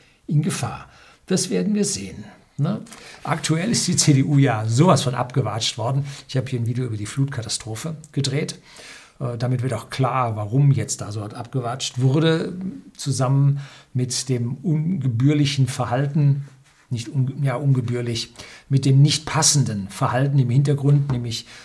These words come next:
sich gegenseitig Witzchen zu erzählen, während vorne Trauerreden gehalten werden. Ähm, kam nicht gut, was die meisten jetzt bei dieser ganzen Häme übersehen. Äh, auch derjenige, der vorher die Rede gehalten hatte,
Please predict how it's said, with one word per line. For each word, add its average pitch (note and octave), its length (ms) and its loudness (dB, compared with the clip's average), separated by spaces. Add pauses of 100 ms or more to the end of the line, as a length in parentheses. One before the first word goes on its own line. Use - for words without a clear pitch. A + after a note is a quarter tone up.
(120)
sich - 240 -6
gegenseitig B2 380 -2
Witzchen C#3 280 0
zu C#3 140 0
erzählen, C3 600 0
während A#2 260 -6
vorne C3 380 -2
Trauerreden C#3 560 0
gehalten C3 400 0
werden. C#3 360 -2 (540)
Ähm, A#2+ 280 -8 (160)
kam C3 240 0
nicht - 180 2
gut, G3 560 -4
was D3 120 -2
die D#3 120 2
meisten C#3+ 500 2
jetzt D#3 320 0
bei C#3 100 -2
dieser C#3 160 2
ganzen C#3+ 280 0
Häme E3+ 600 0 (220)
übersehen. D3+ 800 2 (600)
Äh, C3 280 -2 (1900)
auch C#3 180 -2
derjenige, C#3+ 360 2
der C3 140 4
vorher F#3 420 4
die A2+ 100 -2
Rede A2+ 300 -2
gehalten A2 380 -6
hatte, A2 280 -4